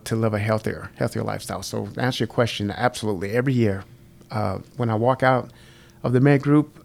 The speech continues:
uh, I go straight to the desk and I said, "Make an appointment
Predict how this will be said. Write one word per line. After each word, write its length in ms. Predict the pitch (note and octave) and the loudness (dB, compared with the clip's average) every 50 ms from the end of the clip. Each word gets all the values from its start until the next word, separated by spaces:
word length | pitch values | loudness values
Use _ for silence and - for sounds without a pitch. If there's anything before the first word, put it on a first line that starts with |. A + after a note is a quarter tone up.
| - - | -14 -8
uh, 260 | G#2+ A2 G#2 G#2 G2+ - | -6 -2 -2 -2 -2 -2
I 120 | G#2+ A2+ | -4 -2
go 180 | A#2 A#2 A#2 A2+ | 0 2 2 2
straight 320 | A2 - - - C3 B2+ - | 0 -2 -2 0 0 0 0
to 100 | - C3 | 0 0
the 120 | B2 B2 | 2 2
desk 340 | A#2+ A#2+ A#2 A#2+ - - - - | 4 4 2 2 -2 -6 -10 -10
and 300 | A2 A#2+ A#2+ A#2 G#2+ G2+ | -4 -2 0 0 0 0
I 80 | G2 G#2+ | -2 -4
said, 280 | - - B2 - - | -4 -4 -4 -4 -2
"Make 140 | B2 B2 - | -2 -2 0
an 80 | - G#2+ | -2 -4
appointment 420 | G2+ - A2+ G#2 G2 D#2+ D2 - | 0 2 2 2 2 2 -2 -6